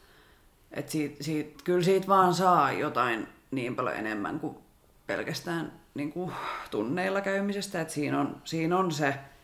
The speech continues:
että sä oot vastuussa sekä itsellesi että sille ryhmälle. Niin se tuo ihan eri, eri tavalla niinku sitä semmoista tavoitteellisuutta siihen treenaamiseen. Niin suosittelen kyllä lämpimästi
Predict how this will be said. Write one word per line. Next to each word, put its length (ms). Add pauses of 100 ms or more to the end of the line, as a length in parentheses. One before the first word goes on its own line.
(240)
että 180
sä 180
oot 160
vastuussa 560
sekä 260
itsellesi 480
että 240
sille 340
ryhmälle. 480 (1200)
Niin 280
se 80
tuo 300
ihan 280
eri, 360
eri 220
tavalla 400
niinku 280
sitä 320
semmoista 360
tavoitteellisuutta 840
siihen 220
treenaamiseen. 640 (760)
Niin 200
suosittelen 600
kyllä 260
lämpimästi 680